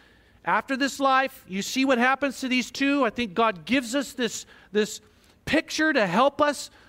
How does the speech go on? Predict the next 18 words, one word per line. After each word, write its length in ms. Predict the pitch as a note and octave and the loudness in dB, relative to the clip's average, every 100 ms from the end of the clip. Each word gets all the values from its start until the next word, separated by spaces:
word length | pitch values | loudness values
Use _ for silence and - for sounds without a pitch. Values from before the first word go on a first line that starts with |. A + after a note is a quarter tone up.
| - | -6
understand 800 | G#3+ G#3+ G3+ - A#3+ C#4 D4+ C#4+ - _ - _ _ _ _ - | -2 0 -2 0 0 2 0 -2 -10 _ -20 _ _ _ _ -10
in 140 | F#3+ | -4
this 160 | G3 - | -4 -2
story. 500 | C4+ D#4+ E4 G#3 F3+ | 0 2 2 0 -2
And 300 | A3+ A3 G3+ _ _ _ _ _ _ - | -2 -2 -6 _ _ _ _ _ _ -4
there's 220 | G#3 G#3+ | -2 0
a 60 | |
permanence 760 | - - C#4+ F4 D#4 F3+ - - | -4 -2 -2 0 -2 -4 -8 -14
to 280 | - D3+ A#2 | -12 -12 -12
it. 100 | - _ _ - | -18 _ _ -6
That's 200 | G#3+ A#3 | -6 -2
why 140 | C4 C#4 | 0 2
it's 160 | B3 | 0
so 380 | - - C#4+ F4 | -6 2 2 4
important 760 | F4 - D4+ D4+ - D3+ - - _ _ _ _ _ _ _ _ | -2 0 0 0 -2 -12 -14 -20 _ _ _ _ _ _ _ _
that 320 | D#3 G#3 A3 F#3 | -2 0 0 0
we 540 | A3+ C4 B3+ G#3+ - _ _ _ _ _ _ _ _ | 2 4 2 0 -8 _ _ _ _ _ _ _ _
think 540 | - - C#4+ D4 - | -20 -4 0 0 -4